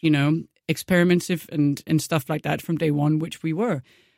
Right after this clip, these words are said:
What's also a change is how we, um, our approach to journalism is, is very different. We don't want to just rely on experts sitting at a university being, you know, clever on a, a, a certain topic. We want to actually go and talk to the people where it's about. So that's been kind of like the mantra.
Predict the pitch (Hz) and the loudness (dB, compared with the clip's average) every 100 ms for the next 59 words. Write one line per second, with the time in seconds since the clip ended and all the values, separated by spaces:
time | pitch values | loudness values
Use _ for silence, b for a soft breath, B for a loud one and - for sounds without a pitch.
0 | b 190 208 233 220 208 170 190 185 175 | b -4 0 4 4 4 4 4 4 4
1 | 160 - 165 170 165 160 151 147 143 143 | 0 2 4 6 6 6 6 4 2 2
2 | 135 175 160 - 139 - 160 175 208 233 | 2 2 2 2 0 -2 -2 2 6 6
3 | 247 262 - 170 165 180 165 175 170 180 | 4 0 -6 -6 -4 -2 2 2 2 0
4 | - 226 - _ _ _ - 180 208 202 | 0 -2 -2 _ _ _ -2 4 4 2
5 | - 190 185 - 160 208 - 190 180 170 | 0 0 0 -2 0 0 2 0 2 4
6 | 170 165 160 170 - - - 151 151 - | 4 6 4 2 -4 -6 -6 -4 -4 -6
7 | - - 185 170 156 156 160 156 160 147 | -10 -4 -2 2 2 2 2 4 2 0
8 | - 139 151 147 147 151 b b b - | -4 -6 -4 -2 -2 -4 b b b -2
9 | 156 139 151 - - 180 165 160 151 147 | 0 2 -2 -4 -4 0 2 4 4 2
10 | 143 - 156 - 160 - 156 151 - 185 | 0 -6 -10 -6 -6 -2 -2 0 -2 0
11 | 151 143 151 143 156 151 151 143 156 147 | 0 2 2 4 2 -2 -4 0 4 6
12 | 147 170 147 156 147 - 160 151 143 143 | 4 0 -4 -4 -6 -2 -2 -2 -6 -8
13 | 147 - 147 156 - - 156 - 156 151 | -10 -12 -6 -6 -6 -8 -10 -8 -10 -8
14 | 151 147 147 139 147 151 156 - | -8 -8 -10 -6 -2 0 0 -6